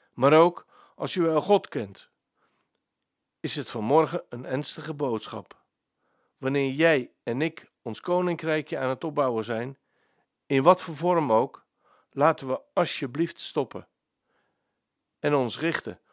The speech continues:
op dat waarvoor we gemaakt zijn, om Hem, onze Schepper, te loven en te prijzen.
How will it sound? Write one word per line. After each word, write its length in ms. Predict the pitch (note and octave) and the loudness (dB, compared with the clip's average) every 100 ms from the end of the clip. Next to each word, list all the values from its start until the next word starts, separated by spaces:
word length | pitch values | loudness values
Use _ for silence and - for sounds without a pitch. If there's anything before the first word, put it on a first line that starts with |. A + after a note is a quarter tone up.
| _ _ - | _ _ -6
op 240 | A2 A2 | -6 0
dat 380 | C3 F3 - - _ _ _ _ _ _ _ - | 2 2 0 -20 _ _ _ _ _ _ _ -4
waarvoor 480 | B2+ B2+ D#3+ D#3 C3+ | -2 0 0 0 0
we 60 | |
gemaakt 460 | A2 A#2+ C#3+ D3+ - | -2 -2 0 0 -4
zijn, 360 | G#2+ F2+ F2 _ _ _ _ _ _ - | -8 -8 -12 _ _ _ _ _ _ -12
om 220 | B2 G#2+ | -8 0
Hem, 360 | D3 G3 C#3+ _ _ _ _ _ _ | 4 4 0 _ _ _ _ _ _
onze 280 | B2+ A#2+ A#2 | -6 -4 -6
Schepper, 400 | - G3+ G3 D#3+ | -4 -2 -2 -4
te 180 | - A2 | -6 -2
loven 520 | B2+ E3 C#3+ G2+ - _ _ - | 2 4 2 -4 -14 _ _ -10
en 120 | A2+ | -8
te 100 | A2 | -8
prijzen. 640 | - F3 E3 C#3+ G2 E2 | 0 4 4 2 -4 -14